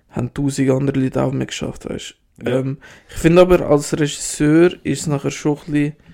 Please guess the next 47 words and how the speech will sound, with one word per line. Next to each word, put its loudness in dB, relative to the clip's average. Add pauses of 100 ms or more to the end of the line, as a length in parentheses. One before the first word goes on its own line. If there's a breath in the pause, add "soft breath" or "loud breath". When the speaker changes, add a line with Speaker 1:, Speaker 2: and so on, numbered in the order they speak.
(300 loud breath)
Speaker 1:
ein -4
andere, 0
als -8
wenn -10
es -14
jetzt -14
einfach -8
irgendwie -10
ein -12
Schauspieler -8
oder -8
so -16
ist. -8
Speaker 2:
Mhm. -12 (380 loud breath)
Speaker 1:
Dann -6
ist -8
schon, 0 (680 soft breath)
vor -2
allem 2
wenn 2
er -6
halt -2
auch -2
noch -6 (240)
das -20
Drehbuch 2
schreibt 2
und -4
alles -2
Zeug -4
und -6
eigentlich -8
gefühlt -10
alles -2
ja -4
von -12
si-, -16
von, -10
von -14
Speaker 2:
Von -10
ihm -16
Speaker 1:
der, -6
Speaker 2:
kommt. -12 (160)
Speaker 1:
ja, -4 (300 loud breath)
aber -2
ich 2
finde, -4